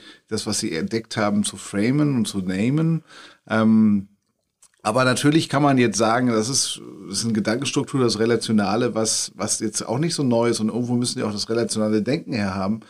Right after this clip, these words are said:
Und die Trinitätslehre ist da eine starke Ressource. Überhaupt sind wir ja total verwurzelt in der Kultur, in der wir aufgewachsen sind, in der unsere Kultur herangewachsen ist. Und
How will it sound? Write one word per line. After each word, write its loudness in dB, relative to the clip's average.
Und -6
die -6
Trinitätslehre -2
ist -2
da 0
eine 0
starke -2
Ressource. 0
Überhaupt 0
sind -4
wir 2
ja 2
total -2
verwurzelt 0
in 0
der 2
Kultur, 0
in 0
der 2
wir 4
aufgewachsen 0
sind, 2
in 4
der 4
unsere 2
Kultur 2
herangewachsen 0
ist. -2
Und -4